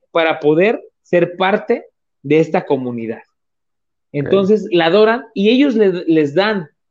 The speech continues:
Speaker 1: o sea, Gales les da la, la oportunidad o les da el rango de que sean
Speaker 2: Claro.
Speaker 1: los príncipes de Gales. Y eso tampoco gusta mucho a la, a la reina, pero al final,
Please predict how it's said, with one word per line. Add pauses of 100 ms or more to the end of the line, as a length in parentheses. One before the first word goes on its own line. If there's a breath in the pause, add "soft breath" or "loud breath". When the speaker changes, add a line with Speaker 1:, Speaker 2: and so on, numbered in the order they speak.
(100)
Speaker 1:
o
sea,
Gales
les
da (480)
la,
la
oportunidad
o
les
da
el
rango (100)
de
que
sean (140)
Speaker 2:
Claro.
Speaker 1:
los
príncipes
de
Gales. (500)
Y
eso
tampoco
gusta
mucho
a
la,
a
la
reina, (560)
pero (760)
al
final,